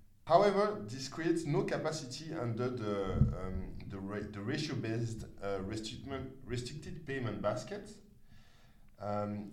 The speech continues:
and we have done some cal-, calculations, and, uh, a number of steps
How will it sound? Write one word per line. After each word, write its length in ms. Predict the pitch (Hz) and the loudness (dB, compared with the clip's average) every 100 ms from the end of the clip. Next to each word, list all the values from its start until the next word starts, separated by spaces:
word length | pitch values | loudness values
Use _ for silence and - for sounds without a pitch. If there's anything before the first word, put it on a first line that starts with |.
| - | -6
and 160 | 135 139 | -2 0
we 80 | |
have 160 | 165 151 | 0 0
done 200 | 208 208 | -2 -4
some 240 | - 127 | -2 -2
cal-, 120 | - - | -4 -6
calculations, 840 | 156 143 139 123 147 143 95 95 98 - | -4 -4 0 0 0 0 -2 -4 -8 -10
and, 360 | 110 110 107 107 | -6 -6 -6 -4
uh, 200 | 104 101 113 | -4 -4 -2
a 60 | |
number 260 | 127 135 165 | -2 0 0
of 160 | 160 | -2
steps 480 | - - 156 147 - | -4 -4 -4 -2 -8